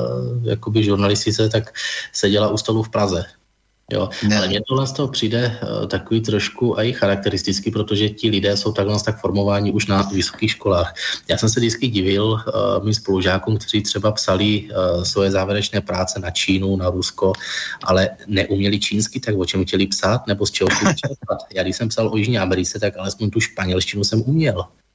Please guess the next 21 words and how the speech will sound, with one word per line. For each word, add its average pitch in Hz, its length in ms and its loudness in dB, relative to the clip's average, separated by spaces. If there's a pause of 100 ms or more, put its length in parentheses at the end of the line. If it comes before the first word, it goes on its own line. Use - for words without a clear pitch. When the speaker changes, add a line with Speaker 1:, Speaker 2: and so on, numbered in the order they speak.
(240)
Speaker 1:
A 90 60 0
v - 80 -2
té 98 80 4
Jižní 92 200 4
Americe 98 320 0
jsem 107 220 2
byl. 131 240 2 (1120)
Speaker 2:
Tady 117 180 4
se 143 220 0
chlubí 135 580 2 (180)
lidé 123 320 0
znalostí 120 720 0
islámu, 123 680 2
ale 117 120 4
neumějí 123 320 2
arabsky. 131 600 -4 (1080)
Speaker 1:
No, 127 120 -2
to 127 120 -6
je 120 40 -2
další 117 300 -2
věc. 90 440 -4